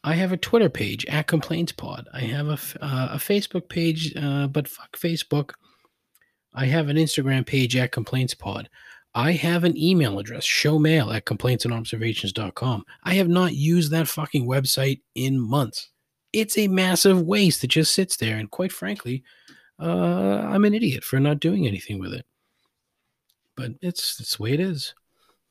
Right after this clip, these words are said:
I also have a voicemail line that you can call in, six one seven, six five, rip 'em. I don't want it to turn into a giant fucking parents thing. I had somebody ask me,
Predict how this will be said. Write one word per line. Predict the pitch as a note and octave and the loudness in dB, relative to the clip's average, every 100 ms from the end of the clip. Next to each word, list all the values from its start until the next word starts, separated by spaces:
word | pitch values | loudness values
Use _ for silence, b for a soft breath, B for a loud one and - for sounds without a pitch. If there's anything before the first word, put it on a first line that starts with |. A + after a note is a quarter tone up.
| - | -6
I | - | 0
also | D#3+ E3 G3+ | 2 2 2
have | C#3+ B2+ D3 D#3+ - | 2 2 2 0 2
a | |
voicemail | C3 D3 D3 - G#2+ | 4 6 4 2 0
line | G#2 G#2+ B2 | 0 -2 -2
that | - | -2
you | F3+ | -2
can | E3 | 0
call | D#3+ D#3 D#3 | 2 4 4
in, | A2+ A2 | 2 0
six | - F#3 F#3 - | 0 0 -2 -2
one | G#3+ G3 | 0 0
seven, | - A2 A2 A#2 | 2 0 0 0
six | - E3 - E3 | 0 -2 -4 -4
five, | D3+ C#3+ D3 A#2+ | -2 0 0 2
rip | C#3+ - | 2 2
'em. | - - b b b b | -2 -14 b b b b
I | F3+ | 2
don't | G3 B3 G3+ | 4 4 4
want | G3+ | 4
it | F#3 | 4
to | D#3+ | 2
turn | F3 D#3+ | 4 4
into | D3 C3+ | 4 0
a | |
giant | G#2+ A2+ A#2+ B2 A#2+ | 0 0 0 0 0
fucking | B2 A2+ A2 G2+ | -4 -4 -6 -4
parents | A#2 A#2 B2+ B2+ | -4 0 0 -2
thing. | - D#3 E3+ E3 _ _ _ _ _ _ - - _ _ _ _ _ _ _ - - | 0 2 2 0 _ _ _ _ _ _ -20 -20 _ _ _ _ _ _ _ -10 -2
I | |
had | C#3 C#3 | 0 2
somebody | D#3 C#3 B2+ | 4 4 4
ask | B2 - | 2 0
me, | A2 G#2 | -2 -4